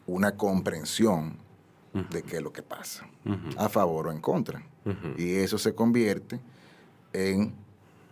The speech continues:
Speaker 1: Eh, eh, operatividad, modelo operativo,
Speaker 2: Ujú.
Speaker 1: modelo financiero y modelo administrativo, que fin-, administrativo y financiero no son lo mismo.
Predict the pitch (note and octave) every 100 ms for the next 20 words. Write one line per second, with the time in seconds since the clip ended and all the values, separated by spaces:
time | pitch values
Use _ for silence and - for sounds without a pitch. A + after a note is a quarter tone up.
0 | - - - - F2+ F2+ E2 D#2+ C#2+ -
1 | - - F2 F2+ G2+ F#2+ F#2 G2+ A#2+ E3
2 | D#3+ F#2 F2+ F2+ F#2 G#2 G#2+ G#2+ D#3 C#3+
3 | D#3+ G#2 F#2 D#2+ F2 E2 F2 F2+ F#2+ G2+
4 | A2 - D3 D3 - E2+ E2 E2+ D#2+ D#2
5 | D#2 - - G1+ A1 - D2 C#2 C#2 -
6 | E2 F2 F2 E2+ F#2+ G#2 G#2 F#2 F#2+ F2
7 | D#2+ E2 D#2 D2 A#1 - -